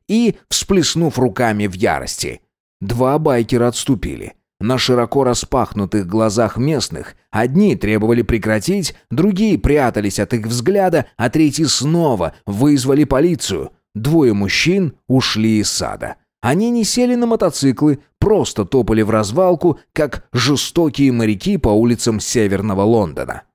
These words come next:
Когда они скрылись из виду, полицейские вышли и подбежали туда, где организатор П В П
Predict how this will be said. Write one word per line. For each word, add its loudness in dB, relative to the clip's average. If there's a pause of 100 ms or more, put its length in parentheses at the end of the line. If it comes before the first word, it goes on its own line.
(120)
Когда 0
они 2
скрылись 0
из 0
виду, -2 (220)
полицейские 2
вышли 2
и 2
подбежали 0
туда, 0
где 0
организатор -2
П 0
В 0
П 0